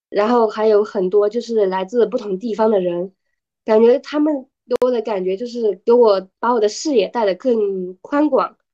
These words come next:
让我见到了在，呃，小城市、小农村没有见到，呃，的很多有趣的、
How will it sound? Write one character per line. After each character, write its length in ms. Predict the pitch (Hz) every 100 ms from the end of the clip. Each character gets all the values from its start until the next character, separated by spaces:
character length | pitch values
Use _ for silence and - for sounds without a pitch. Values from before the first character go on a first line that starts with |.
| _ -
让 140 | 240
我 240 | 196 185 185
见 260 | - 247
到 100 | 233
了 140 | 202 185
在， 380 | 226 208 196 - -
呃， 420 | 196 190 185 180
小 180 | 175 190
城 200 | 185 185
市、 340 | 190 247 196 180
小 160 | 208 185
农 180 | 180
村 220 | 196 226 226
没 100 | 220
有 140 | 196
见 240 | 262 233
到， 280 | 220 190 180 _ _ _ _ -
呃， 420 | 214 190 185 180
的 640 | 196 185 180 175 185 233
很 300 | - - 190
多 260 | 185 190 202
有 220 | 202 180
趣 240 | 185 269
的、 140 | 196